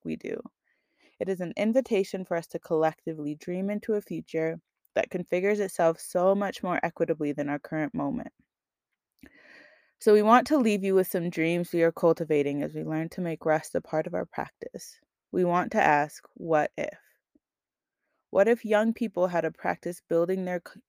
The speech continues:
self-concept through intentional time of resting and dreaming? What if young people had more space to intentionally discover their passions and interests and to f-,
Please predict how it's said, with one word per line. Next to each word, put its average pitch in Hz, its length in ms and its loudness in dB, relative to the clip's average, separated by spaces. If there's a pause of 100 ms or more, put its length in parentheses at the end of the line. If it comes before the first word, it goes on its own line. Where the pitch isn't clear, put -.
self-concept 160 1080 0
through 175 140 -2
intentional 175 640 -8
time 143 460 -4
of 151 180 -8
resting 143 640 -6
and 151 120 -8
dreaming? - 600 -10 (800)
What 208 160 10
if 226 160 4
young 208 240 0
people 226 240 0
had 196 160 2
more 185 260 -2
space 190 440 -2
to - 120 -12
intentionally 180 760 -4
discover 170 500 0
their 165 160 0
passions 165 640 -4
and 175 140 -8
interests 175 640 -4 (340)
and 165 140 -4
to 185 80 2
f-, 175 60 -6